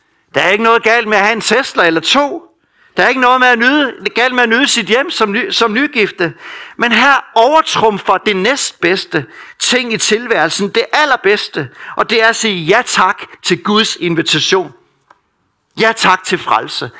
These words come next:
Ja tak til nyt liv. Og så læser vi lidt det bedrøvede i vers enogtyve til vers fireogtyve, hvor verden Gud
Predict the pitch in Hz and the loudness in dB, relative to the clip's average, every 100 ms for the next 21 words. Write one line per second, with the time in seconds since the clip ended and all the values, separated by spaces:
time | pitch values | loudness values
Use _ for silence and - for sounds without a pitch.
0 | - 147 185 220 - 185 - - 151 151 | -14 -2 -2 0 0 -2 -2 -4 -4 -4
1 | - 123 - _ _ _ _ _ _ _ | -6 -10 -12 _ _ _ _ _ _ _
2 | _ _ - 208 294 285 285 247 202 226 | _ _ -6 -2 0 0 0 -2 -2 -2
3 | - 220 185 - 208 233 156 143 147 151 | -2 -4 -4 0 2 2 0 0 0 0
4 | 190 190 175 180 185 - 156 139 - - | 0 0 0 0 0 0 0 0 -4 -12
5 | - - - 175 196 - 160 170 196 - | -18 -10 -4 0 0 0 -2 -2 -4 -10
6 | - - 160 156 180 180 220 233 170 175 | -18 -4 -2 0 2 2 0 -4 -2 0
7 | 190 220 | 0 -2